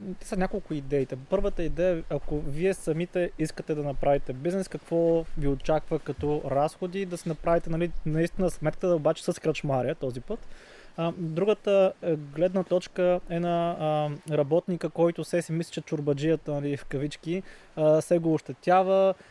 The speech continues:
а, прави сметки, ма сега, примерно, аз тук продавам една кутия за еди какво си,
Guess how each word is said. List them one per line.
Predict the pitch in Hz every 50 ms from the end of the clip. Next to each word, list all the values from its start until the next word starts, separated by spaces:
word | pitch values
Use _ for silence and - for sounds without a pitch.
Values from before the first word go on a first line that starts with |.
| - _
а, | - 165 165 160 - _
прави | - 185 180 180
сметки, | 175 - 180 185 180 - - - 208 202
ма | 190 180 165
сега, | - - 208 196
примерно, | 180 - - 196 196 180 165 170 202 214 202
аз | 196 196 185 -
тук | - 202 - - 180 -
продавам | - 165 156 160 190 190 190 185
една | 170 170 185 190
кутия | 185 - 156 - - 196 190 190 180
за | 160 175
еди | 180 180 160
какво | - - 185 202 208
си, | - - 220 220 220